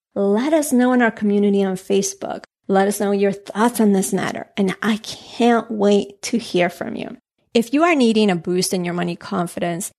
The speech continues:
or help in gaining clarity on your finances, I encourage you to check out the Her Money Matters Academy over at her money matters academy dot com, where you will find free and paid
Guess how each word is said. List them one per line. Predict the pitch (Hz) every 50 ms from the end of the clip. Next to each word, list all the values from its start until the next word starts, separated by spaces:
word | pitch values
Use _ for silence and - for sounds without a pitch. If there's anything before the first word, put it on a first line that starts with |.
| _ _ _ -
or | 208 208 202 196
help | 185 165 - - - 202 196 202 208 202 - -
in | 208 190
gaining | 190 196 196 190 185 185 175
clarity | - - 202 190 196 190 190 185
on | 185 196 185
your | 202 196
finances, | - - - 196 202 196 185 208 - - 202 - -
I | - 214
encourage | 202 196 202 196 - - - 226 220 226 233 226 175 -
you | - 208 - - 214 - _ _ _ -
to | - - 226 214
check | 202 - - - - 196 196 -
out | - 185 180 180 - - - - - - _ _ _ _ _ _ -
the | 208 190 185
Her | 170 - - 202 202 202 - -
Money | 208 196 196 185 185
Matters | 190 190 180 180 185 185 185 185 -
Academy | - - - - - - 196 190 190 180 180 180 180
over | - - 185 175 - 180 180 175
at | 170 - -
her | - - - 208 208 226 247 247 -
money | - 190 190 185 185 185 185 185
matters | - 196 185 180 180 185 190 185 -
academy | - - - - 208 202 202 190 196 190 185 190 175 - - - - -
dot | - 202 185 156 -
com, | - - - 233 233 233 233 233 233 - _ _ _
where | - 226 220
you | 220 190 220 220
will | 233 226
find | 208 - - 226 208 196 196 190 196
free | - - - - 262 277 311 370 381 370 - _ _
and | - 254 269 285 285 302 320 311 311 - -
paid | - - - - 220 196 196 202 202 202